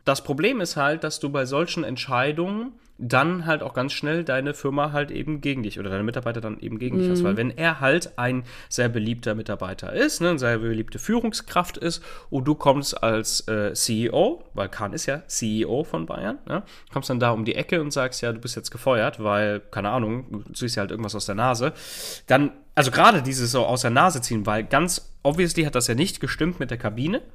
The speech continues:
Speaker 1: Von daher verärgerst du ja damit genau die Leute, die ja weiterhin in deinem Unternehmen sind.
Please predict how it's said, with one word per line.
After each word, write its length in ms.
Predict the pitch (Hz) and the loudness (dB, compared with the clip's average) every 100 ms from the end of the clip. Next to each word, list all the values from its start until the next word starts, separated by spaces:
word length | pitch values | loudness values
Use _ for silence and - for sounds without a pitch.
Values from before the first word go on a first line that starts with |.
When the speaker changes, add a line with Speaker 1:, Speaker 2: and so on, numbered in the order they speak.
| - - - | -18 -18 -16
Speaker 1:
Von 220 | - 135 | 2 4
daher 520 | 120 123 170 180 180 - | 6 6 8 8 6 2
verärgerst 720 | - 147 135 131 156 190 170 | 0 2 2 4 4 4 2
du 80 | 156 | 2
ja 140 | 139 | 2
damit 420 | 120 120 170 180 - | 4 4 4 2 -2
genau 360 | 131 131 135 147 | -2 2 4 4
die 200 | 127 139 | 0 -2
Leute, 320 | 143 151 170 | 2 2 2
die 100 | 143 | 0
ja 160 | 135 117 | 0 2
weiterhin 360 | 135 147 143 | 2 2 -2
in 40 | 135 | 0
deinem 200 | 131 - | 0 -2
Unternehmen 380 | 123 123 123 | -4 -2 0
sind. 380 | 120 156 220 - | 2 2 2 -2